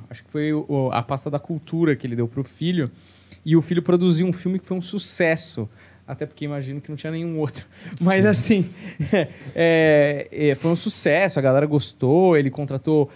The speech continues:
Speaker 1: até atrizes da Coreia do Sul na época pra fazer os papéis importantes, porque o cinema na Coreia do Sul é muito bom.
Speaker 2: A mãe dele era atriz, não era? Uma atriz de cinema também?
Speaker 1: Sim,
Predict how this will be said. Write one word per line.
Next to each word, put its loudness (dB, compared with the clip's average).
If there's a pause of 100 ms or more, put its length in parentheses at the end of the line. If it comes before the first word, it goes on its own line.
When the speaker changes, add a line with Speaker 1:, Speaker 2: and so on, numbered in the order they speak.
(120)
Speaker 1:
até -2
atrizes -4
da 0
Coreia -2
do -4
Sul -8
na -4
época 0
pra -6
fazer -4
os -4
papéis -4
importantes, -6
porque -10
o -6
cinema -6
na -4
Coreia -2
do -12
Sul -6
é -4
muito -8
bom. -10
Speaker 2:
A -14
mãe 0
dele 0
era 6
atriz, 2
não 0
era? 2
Uma 0
atriz -2
de -2
cinema -2
também? -2
Speaker 1:
Sim, -6